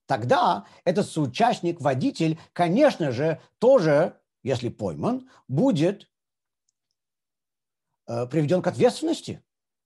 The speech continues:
Но из-за того,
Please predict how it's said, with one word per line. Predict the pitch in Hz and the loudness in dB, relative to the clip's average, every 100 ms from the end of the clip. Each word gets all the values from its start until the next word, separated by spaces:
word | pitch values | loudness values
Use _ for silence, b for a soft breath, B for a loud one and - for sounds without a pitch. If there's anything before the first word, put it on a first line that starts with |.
| _ _ _ _ _ _ _ _ _ _ - | _ _ _ _ _ _ _ _ _ _ -2
Но | 147 277 - - _ _ _ _ _ _ _ - | 4 4 2 -4 _ _ _ _ _ _ _ -4
из-за | 214 240 190 139 185 185 | 0 0 0 0 2 2
того, | 180 160 135 214 175 147 160 | 2 0 2 0 2 0 -4